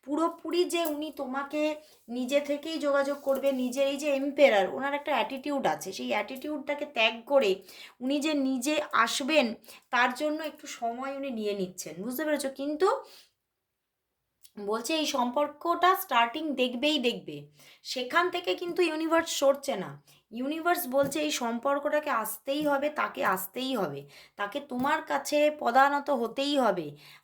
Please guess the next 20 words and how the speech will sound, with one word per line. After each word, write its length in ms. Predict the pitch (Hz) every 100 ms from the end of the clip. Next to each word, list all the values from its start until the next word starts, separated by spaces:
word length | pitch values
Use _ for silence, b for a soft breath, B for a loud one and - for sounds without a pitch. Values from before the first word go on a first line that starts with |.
| -
আমি 120 | 339 339
সেভাবে 340 | 240 220 285 339 269
বলছি 240 | 254 - 240
না, 60 | 320
মানে 120 | 339 285
এটা 100 | 277 285
একটা 120 | 277 269 226
কথার 300 | 226 240 - 190
কথা 240 | 180 190 - B B _ 196
যে 60 | 208
তাকে 240 | 220 220 330 349
তোমার 240 | 262 247 269
কাছে 180 | 277 285 220
আসতেই 380 | 202 - 269 277 269
হবে, 180 | 262 359 - b b _ _ _ 202
আহ, 300 | 196 190 185 185
কারণ 220 | 220 254 277 269 381 - 226
তারও 280 | 240 330 339 269
মন 160 | 302 339 277
কোথাও 320 | 269 240 233